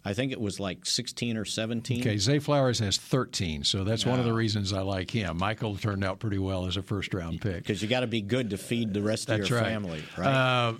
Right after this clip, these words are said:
Speaker 2: there are several mid-round, uh, wide receivers I like, including, uh, Jayden Reed from Michigan State, uh, who would be like a,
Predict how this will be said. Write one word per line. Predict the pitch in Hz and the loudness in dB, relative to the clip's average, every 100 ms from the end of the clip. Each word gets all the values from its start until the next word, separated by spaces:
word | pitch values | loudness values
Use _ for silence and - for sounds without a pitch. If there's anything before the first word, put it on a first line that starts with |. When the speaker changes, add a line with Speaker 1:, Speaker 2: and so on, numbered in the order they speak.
| - | -4
Speaker 2:
there | 151 156 156 135 | 4 6 6 4
are | 135 | 4
several | 127 - - 185 165 151 135 | 4 4 6 6 8 6 6
mid-round, | 123 120 127 156 143 131 131 123 113 110 110 107 - 110 | 6 6 6 6 6 4 4 4 4 4 4 2 0 0
uh, | 104 | 2
wide | 104 113 104 | 4 2 2
receivers | 98 - 117 101 98 95 - | 2 4 4 2 2 0 0
I | 110 107 | 0 0
like, | 110 110 90 - - - - - - - - | 2 2 0 -6 -14 -16 -20 -20 -20 -10 -2
including, | 107 107 107 110 - 170 185 147 117 107 110 127 | 2 2 0 -2 -2 4 6 8 6 4 4 2
uh, | 123 107 104 98 92 | 0 -2 0 0 0
Jayden | 90 120 131 123 | 2 2 4 4
Reed | 117 123 127 113 | 4 4 2 2
from | 107 | 2
Michigan | 110 110 107 110 | 4 2 2 2
State, | 98 - 123 117 123 143 - - - - - _ | 4 2 4 2 2 0 -4 -4 -20 -20 -20 _
uh, | 98 101 98 | 0 2 2
who | 107 | 2
would | 101 | 2
be | 110 110 | 2 2
like | 104 101 | 2 0
a, | 101 92 92 90 95 | 0 0 0 0 -2